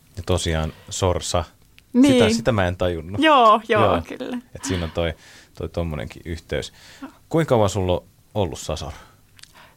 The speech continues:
Speaker 2: Sasor täytti nyt justiinsa pari viikkoa sitten kolme vuotta.
Speaker 1: Löysikö
Speaker 2: Että
Speaker 1: ihmiset heti,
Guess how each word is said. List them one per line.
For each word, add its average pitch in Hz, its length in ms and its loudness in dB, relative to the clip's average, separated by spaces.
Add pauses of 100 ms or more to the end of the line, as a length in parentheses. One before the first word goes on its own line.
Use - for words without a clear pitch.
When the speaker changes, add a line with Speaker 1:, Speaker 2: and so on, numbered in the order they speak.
Speaker 2:
Sasor 254 440 -2
täytti 214 320 0
nyt 233 200 0
justiinsa 202 520 -4 (560)
pari 208 160 -2
viikkoa 190 340 -6
sitten - 280 -12
kolme 190 440 -2
vuotta. - 440 -4 (2750)
Speaker 1:
Löysikö 107 300 2
Speaker 2:
Että 92 80 0
Speaker 1:
ihmiset 85 360 -4
heti, 82 260 -4